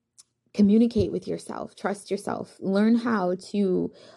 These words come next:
listen to your intuition on a stronger level.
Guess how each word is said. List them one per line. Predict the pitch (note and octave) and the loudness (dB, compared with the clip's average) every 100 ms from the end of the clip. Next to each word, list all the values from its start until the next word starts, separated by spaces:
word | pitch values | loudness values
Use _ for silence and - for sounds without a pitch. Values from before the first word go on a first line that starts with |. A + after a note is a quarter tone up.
| - | -2
listen | G3 G#3+ G#3+ A3 | 2 2 2 -2
to | G3+ | 0
your | F#3+ F3 | -2 -2
intuition | G3 F#3 G3 F#3+ F#3+ F3+ | -4 -4 -2 -2 -2 -6
on | F#3 F3+ | -6 -6
a | E3 | -8
stronger | - F#3 F3+ E3 | -6 -6 -2 -2
level. | E3+ F3 F3 F3+ E3 F2+ - | -4 -2 -2 0 -2 -8 -12